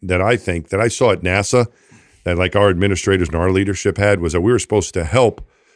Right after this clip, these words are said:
the country in any way we can. And that includes economically, that if there's a, a technology that nasa or the government can develop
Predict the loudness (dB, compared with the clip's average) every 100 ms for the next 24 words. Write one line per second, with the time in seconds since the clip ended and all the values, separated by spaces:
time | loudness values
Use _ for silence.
0 | _ -6 -2 0 -2 0 0 2 2 2
1 | 0 -2 -2 0 0 0 -2 0 0 0
2 | 0 -2 0 2 2 0 -6 -16 _ _
3 | _ -2 -2 0 2 2 2 0 0 -4
4 | -2 -2 -2 -2 0 0 0 0 -2 -2
5 | -2 -2 0 0 0 0 0 -2 -4 -4
6 | -2 0 2 0